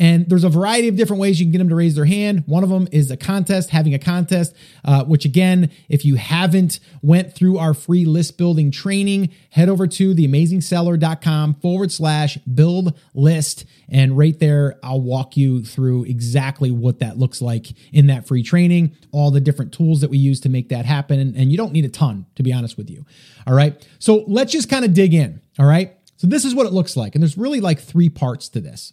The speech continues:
okay? So number one is, and this is really a question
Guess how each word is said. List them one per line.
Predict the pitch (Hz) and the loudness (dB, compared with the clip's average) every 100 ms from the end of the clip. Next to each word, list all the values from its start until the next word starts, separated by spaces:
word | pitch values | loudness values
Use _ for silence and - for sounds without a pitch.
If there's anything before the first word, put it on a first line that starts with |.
| - | -4
okay? | 147 139 147 _ _ | 0 0 -2 _ _
So | - 156 | -2 2
number | 202 302 302 | 2 0 0
one | 208 165 139 135 127 - _ _ _ - | 2 2 2 2 -2 -6 _ _ _ -2
is, | 185 175 156 | 0 2 0
and | 180 220 | 0 0
this | 226 | 0
is | 180 | 0
really | 202 151 | 0 0
a | |
question | 143 180 156 - 127 113 | -2 -2 -2 -2 -2 -4